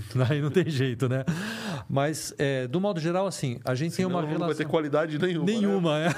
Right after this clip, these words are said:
Speaker 1: <laughs> Nem gelada
Speaker 2: Nem
Speaker 1: ela tá.
Speaker 2: gelada tá.
Speaker 1: <laughs> Exatamente. Então, qual que é a ideia?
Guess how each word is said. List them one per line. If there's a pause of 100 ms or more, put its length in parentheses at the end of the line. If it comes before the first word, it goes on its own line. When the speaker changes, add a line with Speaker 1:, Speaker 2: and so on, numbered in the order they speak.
Speaker 1:
<laughs>
Nem
gelada
Speaker 2:
Nem
Speaker 1:
ela
tá.
Speaker 2:
gelada
tá. (240)
Speaker 1:
<laughs>
Exatamente.
Então,
qual
que
é
a
ideia?